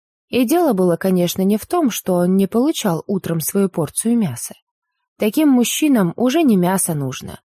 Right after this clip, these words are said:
а что-то посерьезнее, вроде гомеопатических капель. Но Женя терпела его придирки и обвинения. Юра считал, что в их разладившихся сексуальных отношениях виновата только она.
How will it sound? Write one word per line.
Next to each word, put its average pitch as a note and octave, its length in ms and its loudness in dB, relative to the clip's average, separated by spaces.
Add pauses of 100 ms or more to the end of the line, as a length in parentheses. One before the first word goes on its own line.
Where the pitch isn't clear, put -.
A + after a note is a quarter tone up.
(280)
а D3+ 120 -4
что-то G3 280 -2
посерьезнее, F#3+ 1000 -2
вроде A#3 640 0 (120)
гомеопатических A#3 1160 0
капель. - 420 -10 (520)
Но G#3+ 200 2
Женя F4 320 2
терпела D4 440 0
его A#3+ 240 2
придирки A#3 540 0
и G3 80 2
обвинения. F#3+ 840 0 (380)
Юра C4 360 2
считал, C#4 400 0
что - 240 -2
в G#3 120 0
их C#4 180 -2
разладившихся G3 1080 -2
сексуальных F3+ 640 -2
отношениях F3+ 720 -2
виновата F3+ 480 0
только A3 340 -2
она. G#3 260 -2